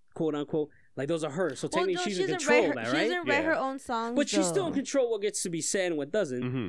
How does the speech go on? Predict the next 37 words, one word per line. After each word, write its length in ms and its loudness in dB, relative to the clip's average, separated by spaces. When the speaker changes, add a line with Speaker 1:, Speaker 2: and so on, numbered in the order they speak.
Speaker 1:
So 100 -2
let's 220 0
just 120 -2
say 300 0
she 220 0
was 100 -6
like, 140 0
"Okay," 340 -2
she, 240 -4
it 140 0
was 160 0
in 120 0
it 140 -2
and 100 -4
she 120 -4
said 260 0
it, 160 -2
she 140 -4
did 220 -2
it. 140 -4
But 200 -2
who 360 -2
would 180 -10
be 220 -6
more 400 -2
accountable? 400 -4
Someone 300 -2
just 240 -6
singing 260 0
along 300 -2
to 100 -4
a 60 -2
song 300 -2
or 60 -2
someone 300 -2
who 80 -2
actually 640 -4